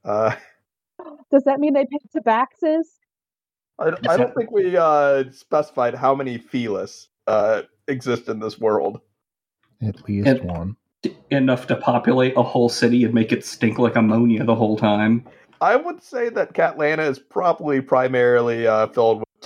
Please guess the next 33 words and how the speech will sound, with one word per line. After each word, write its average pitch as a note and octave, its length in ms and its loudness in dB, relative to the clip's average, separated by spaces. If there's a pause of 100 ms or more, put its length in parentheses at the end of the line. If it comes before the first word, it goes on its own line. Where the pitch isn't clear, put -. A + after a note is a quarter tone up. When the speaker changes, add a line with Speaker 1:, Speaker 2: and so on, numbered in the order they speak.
Speaker 1:
tabaxi. F#2+ 600 -2 (840)
They F#3 140 0
would G3 260 -8
prob-, F3+ 280 0 (680)
they F#3+ 140 0
would G3 160 0
be F#3 120 -2
more D#3+ 220 2
common A2+ 460 0
than, G#2 220 -4
uh, G2 160 -4
Felis F#2+ 480 -8
in A2+ 140 -12
this G#2 160 -6
world. G2 420 0 (720)
Speaker 2:
And G#3+ 180 0
their G#3+ 160 2
city F#3+ 380 -2
workers F#3 580 0
are E3+ 80 0
just F#3 220 -2
the F#3 60 0
ones F3 300 0
who F3+ 200 2
go F3 160 0
out F3 160 2
with F3 100 -4 (100)
glue E3+ 220 2
guns E3+ 480 0
and E3+ 100 -6
replace, E3+ 680 0 (100)
like, E3+ 220 0
the F3+ 180 0